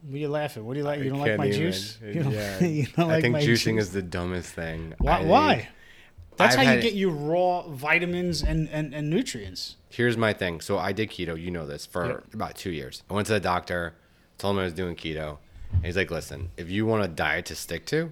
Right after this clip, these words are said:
Speaker 2: he goes, "you should do the Mediterranean diet." So I said, "Okay." And me and my wife last year, I think it was last year, we talked about possibly going vegan, possibly doing vegetarian.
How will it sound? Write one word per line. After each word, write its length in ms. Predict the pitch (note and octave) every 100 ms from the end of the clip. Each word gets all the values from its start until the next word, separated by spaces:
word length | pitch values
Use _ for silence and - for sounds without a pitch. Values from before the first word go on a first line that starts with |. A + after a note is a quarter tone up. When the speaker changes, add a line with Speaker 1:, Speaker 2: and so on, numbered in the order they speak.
| -
Speaker 2:
he 160 | G2 F2+
goes, 340 | F2+ E2+ -
"you 80 | F2
should 160 | F2+ E2
do 180 | F#2
the 80 | E2
Mediterranean 640 | E2 D#2 D2 D#2 C#2 C2+ B2
diet." 240 | - - - _
So 140 | -
I 20 |
said, 140 | A2+ A2+
"Okay." 260 | G2+ - - - -
And 100 | G#2
me 100 | B2
and 80 |
my 140 | A2 G2+
wife 420 | G2 G2 F#2+ -
last 560 | F2+ F2+ F2+ F#2+ - - _ -
year, 320 | E2 E2 D#2+
I 60 | D#2+
think 120 | B2
it 40 |
was 100 | E2+
last 260 | C#2 D#2+ -
year, 120 | E2
we 200 | E2+ F2
talked 280 | D#2+ F2+ -
about 380 | D#2+ E2 D#2+ -
possibly 380 | - D#2 - D2
going 180 | C#2+ D2
vegan, 440 | C3+ B2 A2+ G#2
possibly 460 | F2 D#2 D2+ D#2 D2+
doing 260 | D2+ D2 D2
vegetarian. 720 | E2+ D3+ C#3 C3 A2+ G#2+